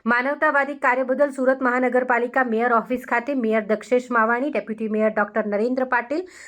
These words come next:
સ્થાયી સમિતિ અધ્યક્ષ રાજનભાઈ પટેલ, નેતા શાસક પક્ષ શશીબેન ત્રિપાઠી, આરોગ્ય સમિતિ અધ્યક્ષા નેન્સીબેન શાહ,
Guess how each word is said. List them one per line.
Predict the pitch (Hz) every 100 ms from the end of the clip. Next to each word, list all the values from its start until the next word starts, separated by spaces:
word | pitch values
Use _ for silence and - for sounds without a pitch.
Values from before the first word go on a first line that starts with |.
| -
સ્થાયી | - 302 349
સમિતિ | 349 330 330 330
અધ્યક્ષ | 302 302 302 285
રાજનભાઈ | 254 254 285 277
પટેલ, | 277 254 277 294
નેતા | 247 254
શાસક | 254 254 233 254
પક્ષ | 262 247 277 254
શશીબેન | 226 254 233 226
ત્રિપાઠી, | 220 208 208 220 262 - _ _ -
આરોગ્ય | 247 277 311 320
સમિતિ | 285 285 294 277
અધ્યક્ષા | 226 - 262 262 302
નેન્સીબેન | 254 214 220 262 247 247
શાહ, | 233 254